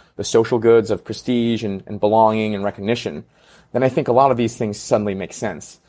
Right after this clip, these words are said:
Why f-, the N F L, uh, uh, linebacker or the, or, you know, the, the, the new, newly minted sports star would sort of spend all his or her money on, on sort of flashy jewelry,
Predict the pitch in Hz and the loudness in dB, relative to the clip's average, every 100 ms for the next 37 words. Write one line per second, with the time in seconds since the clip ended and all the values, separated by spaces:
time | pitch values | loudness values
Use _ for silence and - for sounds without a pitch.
0 | _ _ 113 120 117 113 - _ - 78 | _ _ 2 2 2 0 -4 _ -18 -6
1 | 113 117 120 110 110 107 104 113 _ - | -2 0 0 4 4 6 4 0 _ -4
2 | 104 98 - 92 113 110 113 107 101 - | 0 2 2 0 2 2 4 2 0 0
3 | 107 101 101 - 98 104 98 98 104 98 | 2 2 -2 -2 -4 -4 -4 -6 -6 -6
4 | 104 107 117 120 117 117 127 123 113 110 | -4 -4 -2 0 0 -4 -4 -2 -2 -2
5 | 117 117 110 - - 120 113 - 104 98 | -4 -6 -8 -12 0 2 2 2 4 4
6 | 95 - _ _ - 120 107 - 127 107 | 2 -2 _ _ -2 0 0 0 0 0
7 | 104 - _ - - - 123 104 123 117 | -2 -14 _ -20 -20 0 4 6 6 6
8 | 117 - 139 113 110 110 113 113 107 98 | 4 2 0 4 4 4 4 4 2 2
9 | 98 101 104 101 95 90 107 95 107 101 | 0 -2 -2 -4 -6 0 0 0 -2 -2
10 | 104 98 95 95 | -2 0 -2 -4